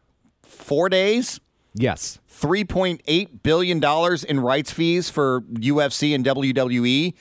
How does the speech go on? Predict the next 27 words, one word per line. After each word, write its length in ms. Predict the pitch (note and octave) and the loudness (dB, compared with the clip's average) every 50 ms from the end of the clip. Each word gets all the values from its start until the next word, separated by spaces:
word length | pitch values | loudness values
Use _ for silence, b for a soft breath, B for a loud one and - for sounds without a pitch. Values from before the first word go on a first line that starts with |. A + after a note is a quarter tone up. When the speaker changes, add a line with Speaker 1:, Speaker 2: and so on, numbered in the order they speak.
| B B B | B B B
Speaker 2:
Yep. 140 | C3 C#3+ | 0 0
Speaker 1:
which 200 | D3+ D#3 - - - - | 0 0 -2 -4 -4 -2
are 100 | D#3+ E3 | -2 0
kind 240 | - A3+ B3+ C4 | 0 0 0 0
of 80 | B3 G#3+ | 0 0
intertwined 560 | G#3+ G3 F3+ D3 - F#3+ F#3+ F#3 E3 D3 C#3 | 0 0 -2 -2 0 0 2 2 2 0 0
because 540 | C3+ C3 - D3 C#3+ C#3+ C#3+ B2+ A#2 - - - | -2 -2 0 2 2 2 0 -2 -4 -8 -8 -8
when 500 | C3+ B2 B2+ B2+ B2+ C3 C3 C3 C3 C3 | -6 -4 -2 -2 -2 -2 -2 -2 -2 -2
the 80 | C3 C3+ | -2 -2
money 220 | C3 C#3 C#3 C#3+ | 0 0 -2 -2
comes 180 | - D3 C3+ B2 | -2 -2 0 0
out 100 | C3+ C3 | 0 0
of 80 | C3+ | 2
one 160 | B2+ C#3+ C#3 B2 | 2 0 0 0
pocket, 360 | C#3+ C#3 C3 B2+ - C#3 A#2+ | 2 0 0 0 0 -2 -2
it 40 | G#2 | 0
goes 200 | B2 B2 A2+ A2+ | 0 0 0 0
away 180 | A#2 B2+ B2+ | -2 -2 -2
from 160 | - A#2+ A#2 | -2 -4 -2
the 120 | A#2 A#2 A#2 | -2 0 0
other, 220 | A2+ A2 A#2 A2+ | 0 0 0 -2
vice 260 | G2+ G#2+ A2+ A#2 G#2+ - | -2 -2 -2 -2 -4 -4
versa, 400 | - A2+ A2+ - - A2 G#2 - B B B B B B | -6 -6 -6 -4 -4 -6 -6 -6 B B B B B B
that 200 | A2+ C#3 C#3+ A#2+ | -2 -2 -2 -2
type 220 | - B2+ A#2+ - | -2 -4 -2 -4
of 80 | A#2 - | -4 -4
thing. 320 | - C#3+ B2+ A#2 A#2 A2 | -2 -2 0 -2 -2 -6